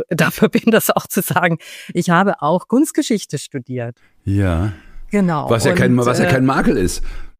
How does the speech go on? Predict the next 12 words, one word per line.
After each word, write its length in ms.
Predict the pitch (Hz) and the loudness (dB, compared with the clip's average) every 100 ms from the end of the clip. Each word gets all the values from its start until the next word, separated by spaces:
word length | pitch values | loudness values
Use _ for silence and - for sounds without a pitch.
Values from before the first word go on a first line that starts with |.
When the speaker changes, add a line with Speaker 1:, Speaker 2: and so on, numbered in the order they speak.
| _ - | _ -2
Speaker 1:
Nein, 320 | 185 190 254 | 0 2 2
gar 220 | 233 190 | 2 2
nicht. 160 | 240 226 | 4 4
Aber 160 | 233 262 | 4 4
in 60 | |
der 100 | 262 | 2
Branche, 540 | 202 220 311 269 254 175 | 4 2 2 2 2 2
also, 340 | 208 220 220 | 0 2 2
ähm, 400 | 190 208 208 208 | 2 2 2 2
erst 300 | 185 208 - | 0 0 0
seitdem, 560 | 208 202 208 208 202 180 | -2 2 2 2 0 -2
ähm, 500 | 156 180 180 180 | -2 -2 0 -2